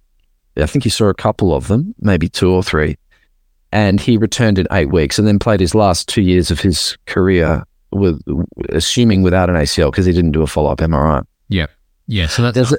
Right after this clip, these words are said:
Speaker 2: Alou Diarra, right, for his time at, at West Ham. Uh,
Speaker 1: This is it.
Speaker 2: Yeah.
Speaker 1: Yeah. A-, and then there was, but there's a research paper. So they, that was published in the British Medical Journal, and it was quite, it, it got, it made waves in, in research world at least.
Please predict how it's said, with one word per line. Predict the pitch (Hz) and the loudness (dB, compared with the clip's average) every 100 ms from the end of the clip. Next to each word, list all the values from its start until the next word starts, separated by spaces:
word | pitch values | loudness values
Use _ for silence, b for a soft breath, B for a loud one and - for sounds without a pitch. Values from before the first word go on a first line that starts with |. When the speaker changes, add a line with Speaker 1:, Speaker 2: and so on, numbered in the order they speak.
| - | -2
Speaker 2:
Alou | 135 120 110 | -2 -2 -2
Diarra, | 110 104 92 | -2 0 0
right, | 85 80 - | 0 -4 -6
for | 104 | -4
his | 92 | -4
time | - 104 95 | -2 0 0
at, | 82 - b b b b | -2 -8 b b b b
at | - 95 | -8 -6
West | 107 87 - - | -4 -4 -6 -4
Ham. | 90 87 104 - - _ | -2 -2 -4 -8 -20 _
Uh, | 92 87 85 85 | -4 -2 -2 0
Speaker 1:
This | 85 131 | -2 0
is | 127 117 | -2 0
it. | 117 65 - _ _ b b b | 0 0 -6 _ _ b b b
Speaker 2:
Yeah. | - 92 165 | -6 -2 0
Speaker 1:
Yeah. | 147 117 - | 2 2 0
A-, | 147 - | -4 -4
and | 151 147 | -2 0
then | 156 156 | 2 2
there | 151 151 | 2 2
was, | 147 - - | 0 -4 -6
but | 156 - | -6 0
there's | 147 143 | 0 2
a | 131 | 2
research | 151 190 208 - - | 2 0 -2 -4 -4
paper. | - 107 - 71 - | -2 0 0 -4 -2
So | 139 | 0
they, | 131 135 | 2 2
that | 180 180 | 0 0
was | 147 | -2
published | 147 123 - | -2 -2 0
in | |
the | 110 | 0
British | 107 101 | 0 0
Medical | 104 104 104 | -2 -2 -2
Journal, | 87 65 - _ | -2 -2 -6 _
and | 127 | -4
it | - | 0
was | 127 | -2
quite, | - 190 135 - - | -2 -2 -2 -4 -8
it, | 135 - | -6 -4
it | 123 | -2
got, | - 131 - | 0 0 0
it | 123 _ - | -4 _ -2
made | 143 117 | 0 2
waves | 107 104 92 | 2 0 0
in, | 98 98 80 | 0 0 0
in | 101 | 0
research | 101 - 71 - | 0 -2 -4 -2
world | 82 78 | -2 0
at | 82 | 0
least. | 76 - | -2 -4